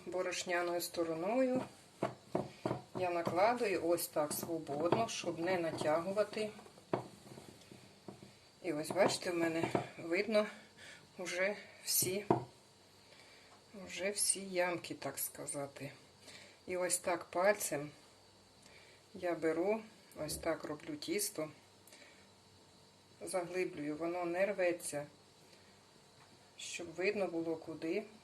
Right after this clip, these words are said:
класти наше м'ясо, нашу начинку.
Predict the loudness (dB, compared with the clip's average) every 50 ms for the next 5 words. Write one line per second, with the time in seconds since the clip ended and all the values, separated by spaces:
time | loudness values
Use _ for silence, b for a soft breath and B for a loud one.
0 | -20 -18 -14 -10 -6 -4 -2 -2 -2 -4 -6 -6 -8 -10 -10 -12 -16 -20 -20 -20
1 | -20 -20 -20 -20 B B B B B B B B B B B B B -20 -20 -18
2 | -14 -12 -10 -8 -6 -2 0 0 0 0 0 -2 -2 0 0 0 0 -2 -4 -6
3 | -6 -8 -8 -8 -8 -8 -6 -6 -6 -6 -4 -4 -6 -6 -4 -4 -4 -4 -4 -4
4 | -6 -6 -8 -12 -12 -14